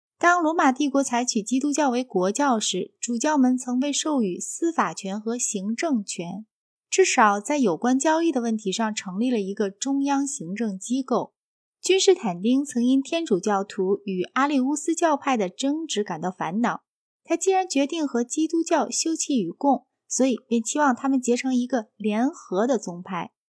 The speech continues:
为了消弭纷争，他召集了万国基督教尼西亚会议，从而制定了尼西亚信条。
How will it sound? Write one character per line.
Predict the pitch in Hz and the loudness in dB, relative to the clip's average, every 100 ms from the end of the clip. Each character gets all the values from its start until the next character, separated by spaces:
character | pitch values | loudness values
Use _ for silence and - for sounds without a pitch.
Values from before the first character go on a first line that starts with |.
| _ _ _ | _ _ _
为 | 311 311 | 0 2
了 | 277 | 2
消 | 320 320 | 2 4
弭 | 277 277 | 4 4
纷 | 285 302 | 0 -4
争， | 285 311 302 _ - | 0 0 -2 _ -4
他 | 240 | -2
召 | 233 262 226 | 2 2 4
集 | 208 | 2
了 | 220 | 0
万 | 240 311 285 208 | 0 0 2 0
国 | 190 190 | 0 -2
基 | 220 254 | 0 0
督 | 277 | 0
教 | 269 285 220 _ _ - | 0 0 0 _ _ -6
尼 | 214 240 | 0 2
西 | - 294 | 2 2
亚 | 311 269 | 2 2
会 | 294 302 | 0 0
议， | 311 294 - _ _ _ | 2 0 -4 _ _ _
从 | - 269 | 0 2
而 | 254 | 2
制 | - 262 | 2 2
定 | 254 240 | 2 2
了 | 214 190 _ - | 2 -2 _ -6
尼 | 196 | -2
西 | 208 - | -2 0
亚 | 285 247 | 0 0
信 | - 262 | 0 0
条。 | 214 180 160 175 | 0 -4 -8 -10